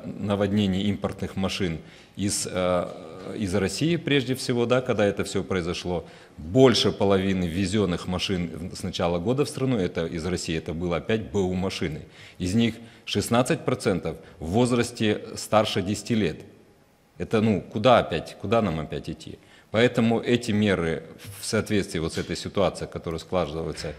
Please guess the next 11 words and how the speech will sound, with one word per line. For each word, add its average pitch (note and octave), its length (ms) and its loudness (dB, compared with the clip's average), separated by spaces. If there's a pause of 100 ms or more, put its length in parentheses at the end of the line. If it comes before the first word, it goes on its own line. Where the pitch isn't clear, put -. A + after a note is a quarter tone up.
(200)
внутри G2+ 320 0
таможенного F2+ 560 -2
союза, B2+ 380 -2
мы C3 140 2
договорились B2 600 2
с - 60 -10
коллегами. G#2+ 540 0 (180)
Новые B2+ 340 6
машины, A2 400 2
пожалуйста, F#2+ 560 0
пусть, - 380 -6